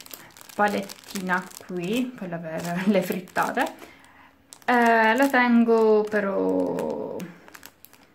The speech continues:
ancora non so benissimo cosa farci. Praticamente sono anni che è conservata lì dentro e prima o poi la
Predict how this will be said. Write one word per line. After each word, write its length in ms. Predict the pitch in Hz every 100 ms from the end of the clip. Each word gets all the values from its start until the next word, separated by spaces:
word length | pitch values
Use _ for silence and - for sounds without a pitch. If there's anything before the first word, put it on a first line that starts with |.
| _ _ _ _ _ - -
ancora 340 | 185 185 196
non 120 | - -
so 140 | 185
benissimo 460 | 180 170 - - -
cosa 240 | 175 -
farci. 480 | - - - 233 277 - - - _ -
Praticamente 640 | 214 208 214 220 208 190
sono 380 | 190 196 185 -
anni 380 | 190 180 175 180
che 140 | 175
è 80 | 165
conservata 640 | 180 175 - 175 175 170 -
lì 160 | 202
dentro 580 | 254 359 381 359 285 -
e 280 | - 160 160
prima 200 | - 185
o 100 | 180 170
poi 300 | 170 160 180
la 180 | 226